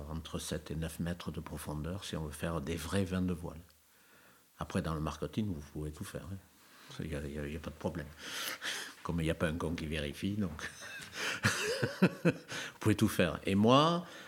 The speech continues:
mes vins de voile, les terres, les barriques sont enterrées dans le sable sec,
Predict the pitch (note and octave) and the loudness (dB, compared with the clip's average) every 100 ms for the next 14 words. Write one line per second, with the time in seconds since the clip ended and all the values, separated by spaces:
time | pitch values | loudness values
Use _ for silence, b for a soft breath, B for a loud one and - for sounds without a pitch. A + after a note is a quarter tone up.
0 | B F#2+ G2+ G2+ G2+ G2 F2+ F#2+ B2+ C#3+ | B 6 8 8 8 8 8 8 8 8
1 | A#2+ F#2+ F2+ G#2 G#2+ G2+ A2+ G#2+ F#2 F2+ | 8 8 6 6 6 6 8 8 8 6
2 | E2+ B2 B2+ A2 G2 F#2 F2+ F#2 E2+ A2 | 6 4 4 2 2 4 2 2 4 4
3 | G#2 F#2+ F2 F#2+ E2 E2 - C3 - | 6 4 4 0 0 -2 0 -2 -4